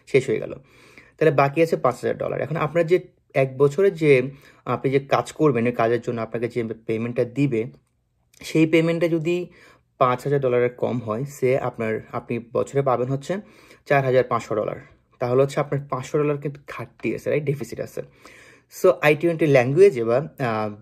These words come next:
বিদেশে যে ইউনিভার্সিটিগুলো আছে তাদের ল্যাঙ্গুয়েজে এটাকে বলা হচ্ছে ডেফিসিট। So তখন আপনার এই ফাইভ হান্ড্রেড ডলারের এই ডেফিসিটটুকু আপনাকে হচ্ছে আপনার ব্যাংক স্টেটমেন্টে সাপোর্ট হিসেবে দেখানো হবে,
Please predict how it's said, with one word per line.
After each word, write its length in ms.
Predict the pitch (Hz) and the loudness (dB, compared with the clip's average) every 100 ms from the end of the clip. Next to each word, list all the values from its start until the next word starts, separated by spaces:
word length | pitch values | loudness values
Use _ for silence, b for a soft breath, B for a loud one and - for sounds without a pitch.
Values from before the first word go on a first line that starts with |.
| - | -6
বিদেশে 280 | 117 120 131 | -4 -2 0
যে 100 | 127 | 0
ইউনিভার্সিটিগুলো 600 | 117 117 127 143 147 165 | 0 -2 -2 -2 0 0
আছে 140 | 160 | 0
তাদের 160 | 135 120 | 0 0
ল্যাঙ্গুয়েজে 400 | 113 113 139 160 | 0 0 0 -2
এটাকে 240 | 143 139 | -4 -2
বলা 200 | 135 139 | -2 -2
হচ্ছে 320 | 143 - 214 240 b b b b 147 | -4 -4 -6 -6 b b b b 2
ডেফিসিট। 640 | 139 139 143 - - - - - | 4 4 -4 -8 -12 -20 -12 0
So 160 | 127 160 b b - | 2 2 b b -4
তখন 160 | 139 | -2
আপনার 180 | 156 151 | 0 0
এই 60 | 139 | -2
ফাইভ 320 | 135 131 147 | 0 0 0
হান্ড্রেড 240 | 160 170 | -2 0
ডলারের 380 | 131 117 110 131 - b b _ | 2 2 0 -4 -6 b b _
এই 200 | - 123 | -2 0
ডেফিসিটটুকু 800 | 104 117 117 135 - - 175 226 247 - | 0 -4 -2 -4 -4 -4 -2 -4 -6 -10
আপনাকে 320 | - 113 117 | -12 -10 -8
হচ্ছে 140 | 110 | -8
আপনার 260 | 113 107 107 b b - | -10 -10 -12 b b -2
ব্যাংক 300 | 123 117 117 | 2 2 2
স্টেটমেন্টে 580 | 131 - 147 143 160 190 | -2 0 -2 -2 -2 -2
সাপোর্ট 360 | - 139 120 113 | -2 -4 -4 -6
হিসেবে 200 | 113 104 | -6 -6
দেখানো 340 | 107 113 110 | -8 -8 -10
হবে, 220 | 117 - | -10 -16